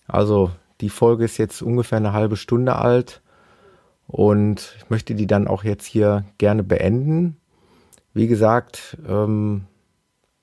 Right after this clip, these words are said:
ich werde in Zukunft wieder regelmäßiger podcasten mit den verschiedensten Themen zum Laufen.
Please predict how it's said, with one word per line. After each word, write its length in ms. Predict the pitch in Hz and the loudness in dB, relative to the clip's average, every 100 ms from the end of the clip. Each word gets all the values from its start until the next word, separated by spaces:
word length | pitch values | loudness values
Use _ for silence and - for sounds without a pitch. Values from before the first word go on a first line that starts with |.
| _ | _
ich 220 | - 98 | -10 0
werde 280 | 104 110 107 | 2 4 2
in 140 | 101 | 0
Zukunft 600 | 98 - - 113 101 - | -4 -6 -4 -4 -4 -6
wieder 240 | 98 98 92 | -2 2 2
regelmäßiger 920 | 101 117 107 107 - 113 104 101 98 - _ | 2 2 2 0 -2 -2 0 0 -2 -8 _
podcasten 960 | 101 98 - 101 98 95 _ 95 92 92 _ _ _ _ _ _ _ _ | -4 -4 -6 -4 -2 -4 _ -2 -2 -4 _ _ _ _ _ _ _ _
mit 200 | 98 98 | -2 2
den 140 | 98 | 0
verschiedensten 800 | - 92 - 110 113 104 - 101 | 0 -4 0 0 0 -4 -4 -4
Themen 560 | - 104 107 104 101 92 - _ _ | 0 0 2 2 0 -2 -10 _ _
zum 460 | - - 104 101 98 95 | -18 0 2 2 0 -2
Laufen. 840 | 101 98 120 135 139 127 127 | 2 4 2 0 -2 0 0